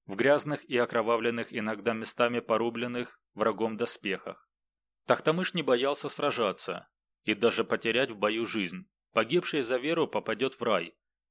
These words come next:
где гурии будут ласковые и красивые, где каждому воздастся по заслугам.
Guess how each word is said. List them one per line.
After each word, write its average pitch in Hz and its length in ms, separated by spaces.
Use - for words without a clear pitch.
где 113 300
гурии 131 360
будут 107 380
ласковые 120 680
и 110 80
красивые, 104 720
где 101 200
каждому 175 480
воздастся 110 640
по 113 140
заслугам. 104 640